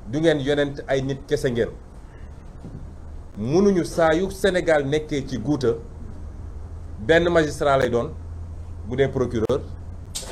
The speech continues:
benn magistrat lay doon, bu dee doyen des juges, wala groupe magistrat lay doon, bu dee conseil constitutionnel wala cour suprême. Boo leen dajale woon ñoom ñépp, matuñu fukk.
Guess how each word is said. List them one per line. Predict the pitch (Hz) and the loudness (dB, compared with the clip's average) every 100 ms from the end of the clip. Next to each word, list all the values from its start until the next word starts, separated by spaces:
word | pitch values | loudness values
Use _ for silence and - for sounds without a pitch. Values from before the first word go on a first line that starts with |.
| - - - - - - - - - - - - - - | -12 -12 -12 -12 -12 -10 -12 -12 -12 -12 -14 -14 -14 6
benn | 160 185 | 8 8
magistrat | 185 170 170 156 151 | 8 4 4 4 6
lay | 147 | 6
doon, | 143 107 95 | 4 4 -4
bu | 127 | 2
dee | 147 | 2
doyen | 131 131 127 | 4 4 4
des | 117 113 | 0 -4
juges, | 123 160 - - - - - - - - - - - - | -4 -6 -6 -14 -14 -16 -16 -16 -16 -14 -14 -14 -16 -8
wala | 117 165 180 | 4 6 8
groupe | 160 175 196 | 6 4 4
magistrat | 165 165 - 156 147 | 4 2 4 2 4
lay | 143 | 4
doon, | 135 160 180 - - - | 4 2 -2 -12 -14 -6
bu | 135 | 0
dee | 156 151 - | 4 4 2
conseil | 160 160 151 | -2 0 0
constitutionnel | 143 139 139 135 127 | 0 -2 0 -2 2
wala | 123 123 | 0 0
cour | 113 | -4
suprême. | - - 85 - - - - - | -8 -8 -8 -8 -14 -16 -14 2
Boo | 139 | 8
leen | 214 208 | 8 8
dajale | 196 190 | 6 6
woon | 180 165 | 6 4
ñoom | 175 165 | 2 8
ñépp, | 220 220 | 8 8
matuñu | 165 - 165 | 0 2 0
fukk. | 143 139 | 0 -4